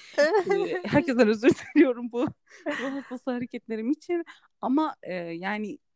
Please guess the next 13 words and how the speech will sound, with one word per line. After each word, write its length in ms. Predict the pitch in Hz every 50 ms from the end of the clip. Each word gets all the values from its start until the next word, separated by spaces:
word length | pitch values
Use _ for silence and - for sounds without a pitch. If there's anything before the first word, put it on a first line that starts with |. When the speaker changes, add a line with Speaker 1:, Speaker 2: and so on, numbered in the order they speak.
| -
Speaker 1:
dediğim 460 | 180 180 175 202 202 180 220 247 254
gibi 200 | 220 208 175 170
ya 160 | 190 220 240 226
ben 140 | 277 285
özlemle 420 | 285 269 254 233 277 294 294 285 220
baş 160 | 226 - -
edemeyen 420 | 208 180 190 185 175 160 160 160
bir 60 | 160 160
insanım. 320 | 151 - - 151 151 151 - _ _ _
Heh, 140 | - 190 175 -
sanırım 480 | - - 247 233 220 208 196 190 196
o. 120 | 170 156 151
Speaker 2:
Hmm. 80 | 165